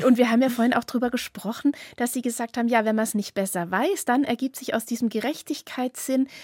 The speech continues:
den, der Sie damals schon getrieben hat, ein Jurastudium.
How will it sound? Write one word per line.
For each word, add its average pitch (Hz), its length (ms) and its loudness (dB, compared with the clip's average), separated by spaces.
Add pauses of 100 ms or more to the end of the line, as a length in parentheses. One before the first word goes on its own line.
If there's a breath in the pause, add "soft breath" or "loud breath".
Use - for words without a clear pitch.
(180 loud breath)
den, 240 200 2
der 240 160 2
Sie 233 120 0
damals 233 320 0
schon 226 140 -2
getrieben 214 520 -4
hat, 202 180 -6
ein 196 120 -2
Jurastudium. 170 1160 -6